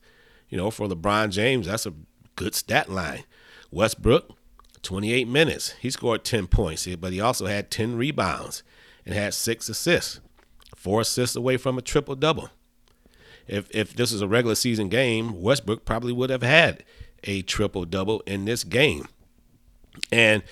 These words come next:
from, from what I see from these three so far, Westbrook is not gonna be scoring twenty points a game. They don't actually need him to do that. He can get triple-doubles by scoring,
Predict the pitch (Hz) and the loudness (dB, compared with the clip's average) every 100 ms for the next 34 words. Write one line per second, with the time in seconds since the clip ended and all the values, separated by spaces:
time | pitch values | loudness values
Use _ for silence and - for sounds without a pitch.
0 | - - - 131 127 - 131 127 185 156 | -20 -18 2 2 2 -2 -2 0 2 2
1 | 147 - - 127 107 107 104 110 - 107 | 2 0 0 0 0 -2 -2 -2 -2 -2
2 | 98 - 95 - 98 82 82 - - - | 0 -2 -4 -4 -2 -2 -4 -10 -20 -20
3 | - _ _ _ - 95 71 95 127 180 | -20 _ _ _ -16 -16 -12 2 4 4
4 | 127 123 104 113 104 104 95 95 - 104 | 2 2 2 0 0 -2 -4 -4 -4 0
5 | 104 92 - - 101 87 104 82 76 78 | 0 0 0 2 2 2 -2 -2 -8 -8
6 | 76 - - - - _ _ - 82 131 | -8 -10 -14 -20 -20 _ _ -6 0 2
7 | 143 135 113 113 - 92 104 113 90 98 | 2 2 0 -2 -2 -2 0 0 0 -4
8 | 92 87 76 92 101 80 65 - - - | -6 -8 -6 -4 -4 -4 -8 -10 -20 -20
9 | - - _ 123 185 165 147 - 147 135 | -20 -20 _ 2 2 2 0 2 2 2
10 | 110 135 117 95 101 101 - 104 104 104 | 2 4 4 0 -2 -4 -2 0 2 0
11 | 98 | -2